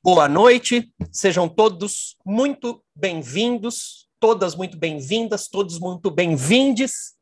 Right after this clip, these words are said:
a mais uma Terça Literária da União Brasileira de Escritores, neste dia especial que é o oito de março, Dia das Mulheres. Em março de dois mil e vinte, quando a pandemia chegou, a U B E deu início a uma série de entrevistas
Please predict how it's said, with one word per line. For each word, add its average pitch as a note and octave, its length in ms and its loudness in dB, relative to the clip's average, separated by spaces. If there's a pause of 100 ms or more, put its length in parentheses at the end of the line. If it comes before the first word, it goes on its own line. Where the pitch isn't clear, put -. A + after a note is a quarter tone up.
(220)
a C#3+ 140 -4
mais D#3+ 220 -2
uma E3 120 -2
Terça E3 360 -2
Literária - 520 -16
da - 100 -20
União D3+ 180 -18
Brasileira C#3+ 420 -6
de C#3 80 -12
Escritores, G#3+ 720 -2 (500)
neste A3 480 4
dia F#3+ 200 -6
especial F3 520 -2
que - 80 -8
é F#3 40 -4
o D#3+ 80 -8
oito E3 240 -8
de F#3 100 -10
março, F#3 460 0
Dia D#3+ 160 -12
das D3+ 160 -8
Mulheres. C#3 760 -4
Em C#3+ 160 -8
março E3 440 0
de C3+ 80 -14
dois D3 240 -6
mil E3 100 -8
e E3 60 -8
vinte, A3+ 420 -2 (260)
quando D3+ 200 -2
a D3 40 0
pandemia D#3+ 460 2
chegou, G#3+ 640 2 (320)
a G3 80 -2
U F3 80 0
B F3+ 100 -4
E G3+ 160 2
deu G#3 200 -2
início G#3 320 -6
a - 20 -2
uma G3+ 160 -6
série G#3 380 -2
de G3 120 -12
entrevistas F3 920 -10